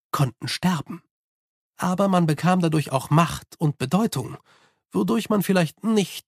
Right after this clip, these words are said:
so leicht starb. Es war sehr schwer, mit so etwas zurechtzukommen, und wie einige andere Revisoren hatte Herr Indigo Violett bereits nervöse Zuckungen im Gesicht bekommen.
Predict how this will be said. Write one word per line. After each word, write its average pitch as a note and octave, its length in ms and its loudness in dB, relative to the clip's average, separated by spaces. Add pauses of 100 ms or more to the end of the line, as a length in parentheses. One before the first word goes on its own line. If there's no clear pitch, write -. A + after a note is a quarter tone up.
so B2+ 200 -6
leicht D#3 440 -4
starb. - 520 -10 (920)
Es G3 220 2
war G3+ 160 2
sehr F#3 160 0
schwer, G#3+ 340 -4
mit D#3 160 0
so F3 80 0
etwas D#3 260 -2
zurechtzukommen, C#3 840 -2 (480)
und G#3 280 0
wie F#3+ 220 0
einige F#3+ 400 0
andere E3 540 0
Revisoren D#3 720 0
hatte F3 220 0
Herr D#3 260 2
Indigo E3 420 0
Violett D3+ 500 -2
bereits D#3+ 420 0
nervöse D#3 540 0
Zuckungen D3+ 560 0
im D#3 140 -2
Gesicht D#3+ 400 -2
bekommen. B2 440 -6